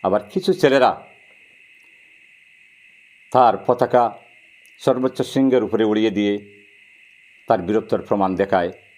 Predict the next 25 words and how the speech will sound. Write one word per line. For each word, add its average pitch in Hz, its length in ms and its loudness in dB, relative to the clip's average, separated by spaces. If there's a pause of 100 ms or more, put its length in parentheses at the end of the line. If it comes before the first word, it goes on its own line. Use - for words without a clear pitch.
(240)
ঠিক 143 180 -4
তেমনি 147 320 0 (580)
আমাদের 98 340 0
এই 98 100 0
ছেলেটা 95 340 0 (300)
সেই 101 220 -2
বীরত্বের 95 400 -4
প্রমাণ 87 300 -4
দেখিয়েছে। 90 460 -4 (1800)
আমি 120 180 0
মনে 143 220 2
করি 147 220 2 (1300)
এই 131 140 2
বাংলাদেশে, 135 520 0
শুধু 120 220 -4
এখানে 143 280 2
নয়, 127 180 2
বাংলাদেশের 127 600 0
প্রতিটি 127 380 -4
আনাচে 117 320 -2
কানাচে 120 400 -2 (580)
অনেক 120 260 0 (140)
প্রতিভাবান 110 540 -2
ছেলেরা 98 300 0
রয়েছে, 98 400 0